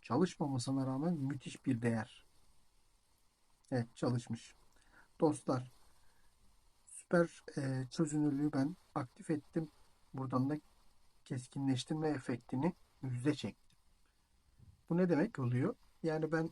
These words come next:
aslında görüntü olarak bin seksen P görüntü aldım. Ama yedi yüz yirmi P'de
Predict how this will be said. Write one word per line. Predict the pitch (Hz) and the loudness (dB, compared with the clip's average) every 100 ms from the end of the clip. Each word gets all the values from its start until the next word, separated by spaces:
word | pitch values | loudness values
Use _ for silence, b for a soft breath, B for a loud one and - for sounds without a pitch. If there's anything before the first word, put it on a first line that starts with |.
| - | -4
aslında | 175 - - 151 147 165 | -4 -2 -2 -2 2 2
görüntü | 156 156 156 151 | 4 2 2 0
olarak | 156 147 147 - | 0 0 -4 -4
bin | 160 | -4
seksen | 151 147 143 - 160 | -4 -6 -6 -4 -4
P | - 160 | -2 -4
görüntü | 131 135 131 120 185 | 0 0 0 0 2
aldım. | 180 180 196 233 - - _ _ | 2 2 0 -4 -10 -20 _ _
Ama | - 185 | 0 2
yedi | 175 170 180 | 4 4 4
yüz | 180 160 | 0 0
yirmi | 170 180 175 | -2 -2 -2
P'de | 156 156 | -2 0